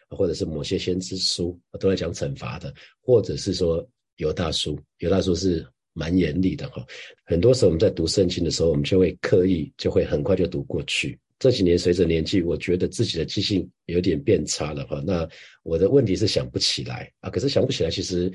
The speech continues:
那些想不起来的事情，其实我没有忘记啊。某些时候它可能就出来了。可是如果我们真，真的不想记得的事情，我们通常，比如说比较痛苦的那些情绪，比如说像伤痛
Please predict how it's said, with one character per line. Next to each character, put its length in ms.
那 100
些 80
想 180
不 80
起 120
来 60
的 40
事 140
情， 120
其 140
实 100
我 80
没 120
有 100
忘 240
记 260
啊。 180
某 200
些 120
时 100
候 80
它 100
可 120
能 80
就 80
出 200
来 160
了。 120
可 80
是 200
如 160
果 180
我 60
们 160
真， 200
真 140
的 80
不 100
想 240
记 140
得 100
的 140
事 120
情， 300
我 160
们 180
通 220
常， 320
比 80
如 40
说 80
比 120
较 140
痛 260
苦 160
的 100
那 100
些 120
情 260
绪， 320
比 80
如 40
说 100
像 240
伤 400
痛 320